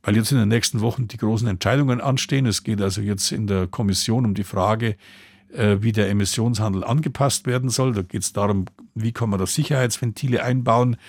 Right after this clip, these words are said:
Und da gibt's aus meiner Sicht zwei Wege. Ein Weg wird in der Europäischen Union grad beschritten, dass man nämlich, äh, Klimazölle erhebt.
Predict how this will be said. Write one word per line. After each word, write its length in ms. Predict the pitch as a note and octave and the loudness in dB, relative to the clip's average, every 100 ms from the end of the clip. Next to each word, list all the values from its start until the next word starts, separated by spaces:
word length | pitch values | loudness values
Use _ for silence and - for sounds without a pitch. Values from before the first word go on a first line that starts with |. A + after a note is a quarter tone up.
| - - _ _ | -20 -20 _ _
Und 120 | - B2+ | -2 -2
da 60 | |
gibt's 260 | G2+ E3+ - | 0 -2 -4
aus 140 | F#2 | -2
meiner 220 | B2 C#3 | -2 0
Sicht 240 | A2+ A#2+ - | -2 -2 -4
zwei 320 | - A#2+ A2 | -2 -2 0
Wege. 280 | G#2+ F2+ - | -2 -4 -8
Ein 320 | - D3+ F#3+ G2+ | 0 2 2 0
Weg 320 | A2 E3+ - | -4 -4 -2
wird 220 | C3 - | -4 -2
in 180 | - B2+ | -6 -4
der 120 | A#2+ | -2
Europäischen 540 | A#2 A2+ A2 A#2+ - | -4 -4 -6 -6 -4
Union 400 | G#2+ G2+ A2 C3 | -6 -4 -4 -4
grad 240 | C3+ G2+ - | -4 -6 -6
beschritten, 520 | G2+ G2+ B2 G#3 G#3 _ _ _ _ _ - - _ - | -8 -8 -6 -6 -6 _ _ _ _ _ -20 -20 _ -4
dass 160 | A#2+ | 0
man 160 | C3 A#2+ | 2 2
nämlich, 580 | B2+ B2 G#2+ - - - | 0 0 0 -4 -12 -6
äh, 240 | A2 G2+ G2+ - _ _ _ _ - | -2 0 -2 -10 _ _ _ _ -6
Klimazölle 760 | - E3 B2 F2+ - F2 D2 | 0 2 2 0 -2 -2 -4
erhebt. 340 | - C2+ F2 | -6 -6 -6